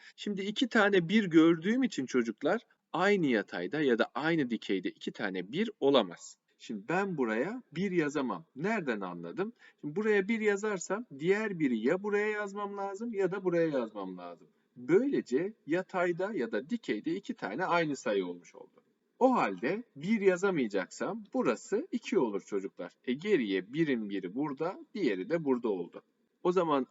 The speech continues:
bir fark dediğine göre ne demiştik? Ya bir ile iki gelir ya da iki ile üç gelebilir. E, bir burada olduğuna göre buraya artık bir gelemez. Bu olmayacağına göre iki ile üç olması lazım. Bir, iki,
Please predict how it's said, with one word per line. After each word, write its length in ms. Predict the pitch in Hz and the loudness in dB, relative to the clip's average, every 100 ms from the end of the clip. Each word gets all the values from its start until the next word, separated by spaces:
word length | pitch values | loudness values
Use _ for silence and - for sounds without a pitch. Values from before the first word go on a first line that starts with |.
| - | -8
bir 260 | 156 202 185 | -2 0 0
fark 340 | - 175 - | 0 -2 0
dediğine 400 | 160 156 160 165 | -2 0 -2 0
göre 340 | 143 107 92 - _ - | 2 2 2 -4 _ 2
ne 140 | 202 | 4
demiştik? 560 | 165 113 95 - 208 - | 4 0 -4 -8 -10 -2
Ya 240 | 160 175 | 0 0
bir 160 | 180 180 | 0 0
ile 200 | 175 170 | 0 -2
iki 200 | - 175 | -2 0
gelir 300 | 147 151 190 | 2 2 2
ya 160 | 151 | 0
da 40 | 170 | 0
iki 260 | 165 - | 0 -2
ile 120 | 175 147 | 0 0
üç 260 | 175 - | 0 -2
gelebilir. 520 | 117 101 92 127 196 _ - | 0 0 0 -2 -4 _ -8
E, 160 | 110 135 | -6 -2
bir 240 | 185 170 | -2 2
burada 260 | 175 170 180 | 2 4 4
olduğuna 460 | 175 175 185 185 | 2 2 2 2
göre 300 | 143 123 139 | 2 2 2
buraya 260 | 160 160 139 | 2 2 2
artık 420 | 131 - 110 120 | 2 -2 -10 -2
bir 160 | 139 113 | 0 2
gelemez. 720 | 104 131 147 117 147 233 - _ _ - | 0 2 0 0 0 0 -4 _ _ -6
Bu 260 | 175 185 | 0 6
olmayacağına 600 | 185 143 110 98 92 90 | 6 6 2 2 0 -2
göre 420 | 87 90 135 214 - | -4 -2 0 -2 -4
iki 280 | 202 - 107 | -8 -6 -4
ile 140 | 110 190 | 2 2
üç 260 | 196 - | 2 -2
olması 440 | 147 101 92 - 92 | -2 -2 -6 -8 -8
lazım. 460 | 90 87 90 92 _ _ _ - | -8 -8 -10 -12 _ _ _ -10
Bir, 440 | 131 170 131 95 - | -4 2 2 2 -4
iki, 400 | 135 - - 87 | -10 -10 -10 -10